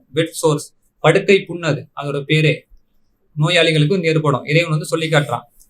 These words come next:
திருமறை திருக்குறான்ல வந்து இறைவன் தன்னை சொல்லி காட்டுறான்.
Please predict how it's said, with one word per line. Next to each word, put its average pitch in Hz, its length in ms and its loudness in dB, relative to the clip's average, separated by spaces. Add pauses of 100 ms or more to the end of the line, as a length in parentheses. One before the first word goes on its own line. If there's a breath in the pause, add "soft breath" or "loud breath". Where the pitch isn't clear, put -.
(220)
திருமறை 196 360 2
திருக்குறான்ல 175 540 0
வந்து 165 160 -4
இறைவன் 180 280 -2
தன்னை 156 220 2
சொல்லி 156 220 2
காட்டுறான். 147 380 0